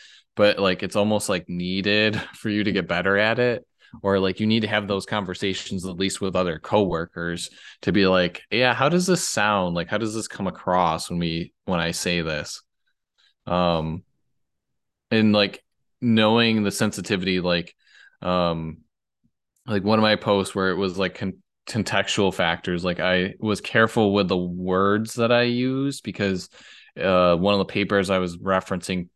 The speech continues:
discussed, like, P T S D in the terms of, like, um, abuse victims and, uh, people who've been in war and, like, um, rape victims and stuff like that. And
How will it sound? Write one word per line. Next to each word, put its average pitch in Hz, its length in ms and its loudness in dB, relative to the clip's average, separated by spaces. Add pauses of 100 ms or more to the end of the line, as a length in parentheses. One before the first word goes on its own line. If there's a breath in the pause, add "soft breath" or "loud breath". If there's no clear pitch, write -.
(240)
discussed, - 580 -2
like, 85 180 -4
P - 160 -2
T 95 160 0
S 92 200 2
D 92 260 2
in 90 80 0
the 87 60 0
terms 92 420 -2
of, 87 140 0
like, 82 280 -4 (460 loud breath)
um, 82 760 0
abuse 90 640 0
victims 98 1000 2
and, 82 760 -4
uh, 80 480 -4 (680)
people 104 320 0
who've 98 100 2
been 87 160 4
in 85 180 0
war 113 720 6
and, 87 200 -6
like, 82 300 -8 (480 loud breath)
um, 85 480 2
rape 104 300 2
victims 98 580 0
and 92 100 -4
stuff 95 200 -4
like 90 100 -4
that. 92 280 2
And 90 320 -4